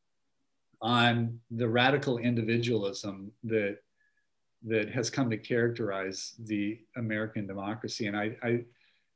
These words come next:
not that there's nothing good about the commitment to the individual, but when it's, uh, at the expense of everything else, and there's no sort of sense of communal identity, that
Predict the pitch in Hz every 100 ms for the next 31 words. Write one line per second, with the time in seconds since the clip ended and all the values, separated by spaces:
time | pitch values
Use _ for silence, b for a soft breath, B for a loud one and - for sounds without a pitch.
0 | _ 135 190 208 170 135 131 123 123 139
1 | 135 117 107 - 123 135 120 113 104 104
2 | - _ _ _ _ 120 117 117 - -
3 | 117 113 147 147 120 117 120 104 104 -
4 | 117 104 95 98 101 98 - 120 117 139
5 | 135 117 - - b b b b _ _
6 | 131 127 131 135 143 143 139 - - 185
7 | 185 - 135 120 113 - _ _ _ 147
8 | 147 151 139 135 117 123 123 120 110 110
9 | 120 131 139 131 - 127 113 - - 139
10 | 139 135 117 - 113 113 143 143 131 117
11 | 110 104 117 131 123 117 107 107 110